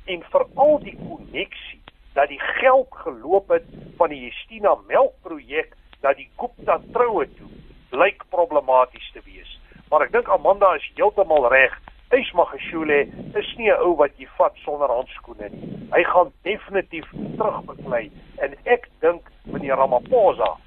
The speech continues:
gaan nog met 'n klompie moeilikheid te maak hê voor die einde van die jaar. Ys Magashule en die hele Zuma groep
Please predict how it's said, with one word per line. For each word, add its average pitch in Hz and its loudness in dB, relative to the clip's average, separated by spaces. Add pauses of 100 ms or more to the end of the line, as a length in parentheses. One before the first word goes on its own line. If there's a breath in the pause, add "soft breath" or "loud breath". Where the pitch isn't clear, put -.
(120)
gaan 180 2
nog 156 -2
met 156 -4
'n 156 -2
klompie 190 0
moeilikheid 170 2
te 131 -8
maak 123 4
hê 123 -10 (320 soft breath)
voor 220 2
die 156 -8
einde 147 -12
van 131 -12
die 113 -20
jaar. 120 2 (380)
Ys 262 -8
Magashule 180 -2
en 160 -10
die 131 -20
hele 202 2
Zuma 180 -2
groep - -4